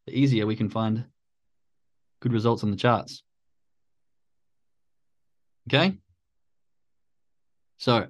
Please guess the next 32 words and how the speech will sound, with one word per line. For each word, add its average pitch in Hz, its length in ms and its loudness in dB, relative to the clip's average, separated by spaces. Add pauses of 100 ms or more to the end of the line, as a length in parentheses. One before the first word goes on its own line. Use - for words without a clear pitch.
I 113 80 -6
hope 151 460 2
that 131 280 2
has 123 120 0
made 120 180 0
some 117 80 -2
sense 120 240 -2
to 135 80 0
some 139 140 0
people. 147 400 2 (1500)
Um, 113 460 2 (1400)
I 107 60 2
know 131 180 6
there 139 80 6
was 127 140 6
a 117 40 4
lot 113 300 2
coming 120 220 2
out 120 60 2
of 117 40 2
my 113 80 2
mouth 120 260 0
just 151 160 -6
<laughs> 139 140 2
then, 220 260 4 (100)
and 127 600 -2
I 113 60 -2
really 143 260 0
hope 139 240 2
it 127 80 0
was 117 100 -8
clicking. 160 440 -4